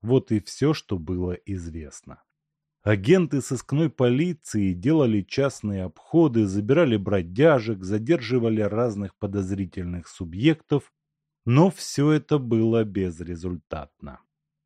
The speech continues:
Бродяжек, как и маклаков-сбытчиков, в Петербурге множество. Более же конкретных указаний не было.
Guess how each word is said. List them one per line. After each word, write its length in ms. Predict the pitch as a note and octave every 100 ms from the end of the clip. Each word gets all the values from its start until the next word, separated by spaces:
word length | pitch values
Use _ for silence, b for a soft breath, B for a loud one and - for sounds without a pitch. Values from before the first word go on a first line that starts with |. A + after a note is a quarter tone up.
| _
Бродяжек, 800 | F#2 A2 G2+ E2+ A#2+ C3 F2+ E2+ -
как 220 | G#2+ -
и 40 |
маклаков-сбытчиков, 1500 | A2+ A#2 B2 A#2+ - C3 G#2 G2 A2+ D#3+ - D3 - C#3+ - -
в 160 | - -
Петербурге 760 | C3+ C#3 C3 B2 C#3+ B2+ B2
множество. 960 | C3 C3 D3+ C3+ D#2+ D#2 - - D2 - _ _ _ _ _ -
Более 500 | F#2 B2+ F3+ A2 F2+
же 140 | F#2+
конкретных 800 | E2 A2 G2 A2+ A2+ - G2 D#2+
указаний 880 | F#2 G2 F2+ G2 B2 A#2 A#2 G#2+ G2 _ _
не 240 | B2 C3+ F2+
было. 360 | - B1+ -